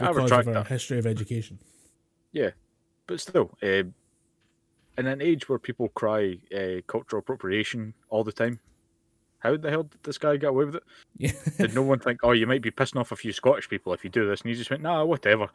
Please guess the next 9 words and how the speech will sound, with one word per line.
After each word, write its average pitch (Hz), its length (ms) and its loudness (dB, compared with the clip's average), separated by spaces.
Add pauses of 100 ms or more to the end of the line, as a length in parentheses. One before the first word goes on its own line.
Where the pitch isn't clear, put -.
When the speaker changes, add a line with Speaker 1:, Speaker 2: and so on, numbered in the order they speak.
(300)
Speaker 1:
I'll 196 140 4
go 131 140 4
on 120 120 4
here 113 160 4
and 107 100 -4
say 117 140 0
I'm 117 220 6
the 104 80 2
administrator 113 960 2